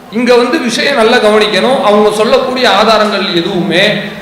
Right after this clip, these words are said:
விருப்பத்தின் அடிப்படையில பல செயல்களை செய்வதற்கு இது ஆதாரமா இருக்கே ஒழிய, சட்டம் போடுவதற்கு இது ஆதாரமா? ஆதாரம் இல்ல. அப்போ மதுஹப் என்பதே ஒரு மித்து தான்,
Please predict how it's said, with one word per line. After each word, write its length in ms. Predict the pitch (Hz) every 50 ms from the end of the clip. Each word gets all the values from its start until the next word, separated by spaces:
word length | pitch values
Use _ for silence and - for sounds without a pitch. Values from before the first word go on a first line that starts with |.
| - -
விருப்பத்தின் 520 | 156 240 311 311 247 - - - - 285 277
அடிப்படையில 600 | 262 247 233 247 - 254 247 240 240 - 277 247 220
பல 160 | 240 220 220
செயல்களை 480 | 214 220 220 226 240 - 240 233 220 220
செய்வதற்கு 500 | 220 208 233 247 254 226 233 220 220 247
இது 120 | 254 240
ஆதாரமா 460 | 214 214 214 220 214 208 202 190 185
இருக்கே 240 | 175 170 170 165 147
ஒழிய, 440 | 143 131 127 131 143 160 170 160 - - 165 - - - - - -
சட்டம் 560 | - - - 214 - 214 - - 320 330 330 311
போடுவதற்கு 500 | 285 269 262 262 240 240 240 240 233 240
இது 120 | 214 214
ஆதாரமா? 680 | 202 202 202 202 196 190 185 180 180 185 180 175 180 180 - - - - - - - - - -
ஆதாரம் 420 | 175 196 196 185 180 208 214 226
இல்ல. 240 | 247 254 233 - - - - - - - - - - - - -
அப்போ 200 | 160 160 196 190
மதுஹப் 440 | 170 170 170 - 277 277 285 269 269
என்பதே 640 | 254 226 208 185 180 175 180 196 202 208 190 - 170
ஒரு 140 | 170 175 170 170
மித்து 340 | 180 214 - - 233 277
தான், 340 | 240 220 185 - - - -